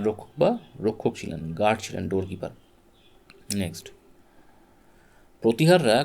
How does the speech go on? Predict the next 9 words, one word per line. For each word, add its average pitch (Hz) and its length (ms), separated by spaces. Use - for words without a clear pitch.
কোন 139 160
বিখ্যাত 123 280
মন্দির 117 320
নির্মাণ 110 300
করেছিলেন? 95 380
খাজুরাহো 113 520
মন্দির, 120 260
বৃহদেশ্বর 120 540
মন্দির, 92 300